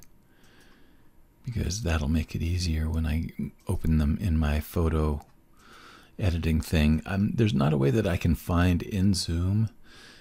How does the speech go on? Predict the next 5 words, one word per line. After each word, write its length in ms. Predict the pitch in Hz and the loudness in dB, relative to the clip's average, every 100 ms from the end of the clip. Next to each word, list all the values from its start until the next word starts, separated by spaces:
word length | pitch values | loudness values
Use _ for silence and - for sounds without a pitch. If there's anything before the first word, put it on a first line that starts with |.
| - | -12
to, 520 | - - 85 85 82 - | -8 -4 -2 -2 -2 -4
um, 520 | 78 76 73 71 71 - - - - - _ _ - - - - - - - - - - - | -2 0 0 0 -2 -4 -16 -20 -20 -20 _ _ -20 -20 -20 -20 -20 -20 -20 -20 -20 -20 -16
to 120 | - | -12
get 280 | 87 87 - | -4 -4 -4
rid 300 | 87 90 95 | 0 2 2